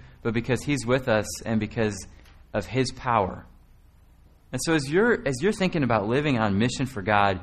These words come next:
here and around the world, you have to be reliant on God's power. You know, I have an eighteen-month-old, and, um, I hope that by the time she's able to, uh, you know,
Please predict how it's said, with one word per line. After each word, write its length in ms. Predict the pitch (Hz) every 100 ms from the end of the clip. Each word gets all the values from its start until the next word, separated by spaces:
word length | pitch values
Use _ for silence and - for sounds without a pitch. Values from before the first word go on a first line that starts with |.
| -
here 560 | - - 151 151 147 139 - -
and 120 | 113
around 320 | 101 110 120
the 80 | 110
world, 520 | 98 104 110 110 113 110 - - -
you 160 | 143 185
have 260 | 127 170 -
to 80 |
be 400 | 110 117 117 110 - - -
reliant 640 | 104 98 110 127 101 95
on 160 | 92 92
God's 300 | 101 95 -
power. 460 | - 123 95 90 85 - - - - - -
You 140 | 113 113
know, 240 | 113 123 131 -
I 60 | 135
have 100 | 120
an 60 |
eighteen-month-old, 880 | 117 127 143 135 131 135 127 143 143 - - - -
and, 340 | 113 107 107
um, 400 | 104 98 95 90 90 - - - - - - - - - -
I 160 | 95 120
hope 260 | 123 120 120
that 240 | 110 -
by 140 | 107
the 80 | 101
time 260 | 104 117 107
she's 220 | - 101
able 240 | 107 104
to, 400 | 101 - 101 95 85 - - - -
uh, 400 | 104 95 92 -
you 140 | - 120
know, 140 | 101